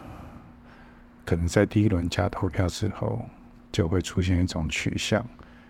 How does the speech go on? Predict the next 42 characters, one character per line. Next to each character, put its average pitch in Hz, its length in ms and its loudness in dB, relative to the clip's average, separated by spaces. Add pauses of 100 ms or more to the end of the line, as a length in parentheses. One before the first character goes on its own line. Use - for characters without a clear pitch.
(220)
这 - 140 2
种 95 120 6
取 87 200 2
向 92 260 4
就 90 180 0
是 98 480 0
在 95 220 4
众 98 280 0
多 95 180 2
评 87 320 0
审 101 280 -2
透 92 220 0
过 90 160 0
某 87 260 0
种 87 220 2
民 87 200 2
主 98 180 2
程 92 240 -2
序 95 400 0 (500)
的 90 140 -2
概 101 220 4
念 95 200 4
下， 92 220 0
会 95 160 0
出 - 200 -4
现 90 200 0
了 85 120 2
一 92 120 0
种 95 360 -4 (280)
什 - 200 -2
么 90 140 4
东 107 220 2
西 107 180 2
比 85 220 0
较 95 220 2
能 82 180 2
够 90 160 2
被 90 220 4
聚 - 220 -2
焦 90 260 0
讨 - 240 -2
论， 101 260 2